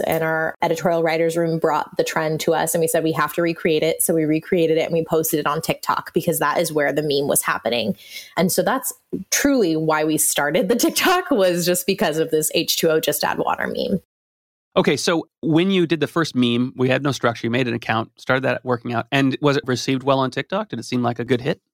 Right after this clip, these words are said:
Speaker 1: Yeah, I think it got, like, twenty thousand likes. That felt really cool and good, but we didn't really have much of a barometer for success for brands. And I think ultimately when we decided to start programming against it more seriously, it was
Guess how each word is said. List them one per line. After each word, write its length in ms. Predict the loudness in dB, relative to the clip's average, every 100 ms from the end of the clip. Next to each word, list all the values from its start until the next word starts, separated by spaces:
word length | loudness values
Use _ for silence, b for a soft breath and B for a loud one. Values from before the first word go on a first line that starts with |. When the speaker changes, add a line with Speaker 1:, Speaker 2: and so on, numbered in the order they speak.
| _ _
Speaker 1:
Yeah, 300 | 2 4 2 0
I 40 |
think 200 | 0 2
it 120 | 0 -2 -2
got, 200 | 0 2
like, 240 | 0 -4
twenty 340 | -6 0 0 2
thousand 400 | 0 0 0 2
likes. 320 | 2 0 0
That 240 | 0 0
felt 220 | 0 0 2
really 260 | 2 0
cool 460 | 0 2 4 4 4
and 180 | 2 2
good, 320 | 2 2 2
but 120 | 2
we 100 | 2
didn't 160 | 0 0
really 160 | 0
have 240 | 2 0 -2
much 160 | -2
of 140 | 0 0
a 40 |
barometer 560 | 0 0 0 0 0 0
for 160 | 0
success 540 | 0 -2 -2 -2 -2 -2
for 160 | -2
brands. 580 | -2 -2 -2 -2 -2 -2 -6 _ _ _
And 120 | 0
I 40 | 2
think 240 | 2 0 0
ultimately 500 | 0 2 2 2 2
when 140 | 2 2
we 100 | 0
decided 460 | 0 0 0 0
to 180 | 0 -2 -4
start 300 | -2 -2 -2
programming 560 | 0 0 0 -2 0 0
against 400 | 0 -2 -2 -2
it 80 | -2
more 160 | -2
seriously, 880 | -2 0 2 2 0 0 0 2 0 B B B
it 200 | 0 2
was 400 | 4 2 0 -4